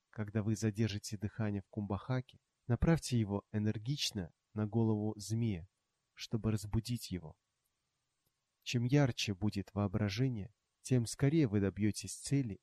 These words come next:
и разбудите кундалини. Пока он еще не проснулся,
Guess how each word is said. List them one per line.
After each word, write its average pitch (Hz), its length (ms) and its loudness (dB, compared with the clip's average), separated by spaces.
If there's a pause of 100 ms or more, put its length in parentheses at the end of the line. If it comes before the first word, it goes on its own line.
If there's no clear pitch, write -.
и 110 340 0
разбудите 101 680 -4
кундалини. 98 720 -2 (1200)
Пока 131 400 -2
он 113 320 0 (400)
еще - 260 -6
не 107 100 0
проснулся, 120 680 -4